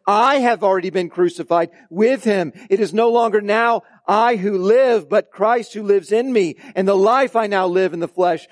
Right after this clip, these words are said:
I live by faith in the Son of God, who loved me and gave himself for me." In this church, we have a confession of faith, which is a list of the,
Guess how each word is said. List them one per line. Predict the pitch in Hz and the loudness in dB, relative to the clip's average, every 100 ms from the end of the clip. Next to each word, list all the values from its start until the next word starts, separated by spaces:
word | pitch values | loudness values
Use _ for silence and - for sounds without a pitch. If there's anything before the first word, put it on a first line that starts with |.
| - | -6
I | 208 220 | -2 0
live | 214 | 0
by | 180 196 | 0 -4
faith | - 226 247 269 233 | -4 -2 -2 -2 -4
in | |
the | 208 | -4
Son | 185 196 180 | -2 -2 -2
of | 156 | -2
God, | 170 160 151 _ _ | 0 0 -2 _ _
who | 220 214 | -4 -2
loved | 180 190 254 220 180 | 0 0 0 -2 -4
me | 185 | -4
and | 180 160 | -4 -2
gave | 202 240 240 | 0 0 -2
himself | 202 180 - 190 185 - _ _ | -6 -4 -2 0 0 -6 _ _
for | _ 214 233 254 | _ 0 2 2
me." | 233 175 131 110 _ _ _ _ _ _ _ _ _ _ _ _ _ _ _ | 0 -2 -4 -18 _ _ _ _ _ _ _ _ _ _ _ _ _ _ _
In | 202 | -2
this | 220 220 | 0 -2
church, | - 233 254 226 196 | -2 0 0 0 0
we | 185 | 0
have | 202 180 | 0 -4
a | |
confession | 196 185 226 233 - | -8 -2 -2 -2 -6
of | 190 | -10
faith, | - 226 220 185 | 0 0 2 -2
which | 151 | -6
is | 151 | -2
a | 175 | 0
list | 175 233 - - | 2 0 -2 -2
of | 202 139 | -2 0
the, | 175 175 | 0 0